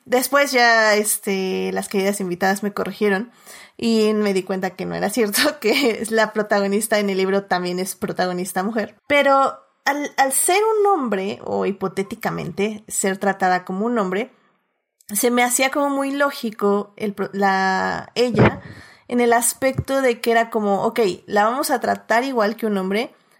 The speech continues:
le vamos a poner estas cuantas cosas que es, las, y la identificarían como mujer en una sociedad, es decir,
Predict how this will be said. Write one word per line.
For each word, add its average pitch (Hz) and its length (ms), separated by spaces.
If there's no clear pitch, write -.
le - 160
vamos 240 320
a 233 140
poner 220 640
estas 262 480
cuantas 370 640
cosas 240 840
que 196 220
es, - 240
las, 202 340
y 214 140
la 202 160
identificarían 196 1000
como 233 240
mujer 196 420
en 196 260
una 202 340
sociedad, 190 600
es 208 140
decir, 190 320